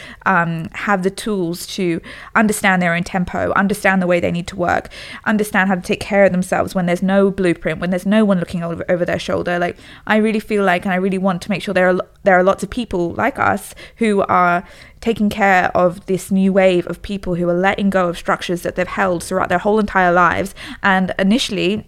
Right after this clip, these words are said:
and, you know, it is really hard transition, feel incredibly lost because there is no structure, there is no blueprint. And we've been conditioned to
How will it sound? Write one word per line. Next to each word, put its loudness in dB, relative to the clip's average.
and, 2
you 4
know, 2
it -4
is 2
really -2
hard -2
transition, -2
feel -2
incredibly 0
lost 2
because 4
there 0
is -2
no -2
structure, -2
there 0
is -4
no 0
blueprint. -6
And 2
we've 2
been 0
conditioned -2
to -2